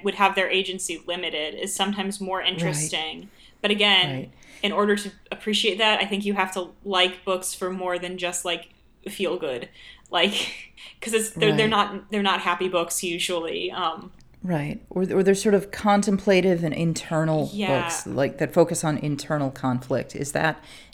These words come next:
Speaker 2: agency to sort of wrestle with stuff internally, not by
Speaker 1: Not
Speaker 2: this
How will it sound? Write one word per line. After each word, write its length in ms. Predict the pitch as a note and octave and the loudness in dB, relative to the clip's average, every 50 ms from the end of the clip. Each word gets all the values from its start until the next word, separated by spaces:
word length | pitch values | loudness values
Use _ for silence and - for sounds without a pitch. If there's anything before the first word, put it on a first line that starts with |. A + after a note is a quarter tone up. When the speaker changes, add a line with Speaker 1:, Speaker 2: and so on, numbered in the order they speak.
| - - | -2 2
Speaker 2:
agency 600 | D#3+ E3 D#3 D#3 D#3 C3+ A#2+ - - C#3+ C3+ C3+ | 2 4 4 4 2 2 0 0 -2 -2 -2 -2
to 80 | C3 C3 | -2 -2
sort 220 | - - C3+ C#3 | -2 -2 -2 -2
of 140 | C#3+ C3+ - | -2 -2 0
wrestle 340 | C3+ B2+ C3+ - - C#3+ C#3 | 0 0 0 0 -2 -2 -2
with 120 | C#3+ C#3 | -2 -2
stuff 300 | - - - C#3 D3 - | -4 -2 -2 -2 -2 0
internally, 680 | C3+ C3+ C3+ - C#3 C3+ C#3+ E3 F3 F#3+ G3 F#3+ F3+ F#3 | 0 0 0 0 0 2 4 4 4 4 4 4 2 2
not 380 | - C#3+ D3+ F3 F#3 - - - | 2 2 2 2 0 0 -2 -2
by 200 | - - - F#3 | 2 2 4 4
Speaker 1:
Not 80 | D#3+ D3+ | 4 2
Speaker 2:
this 360 | D#3+ D#3+ - - - - | 2 0 -2 -4 -6 -8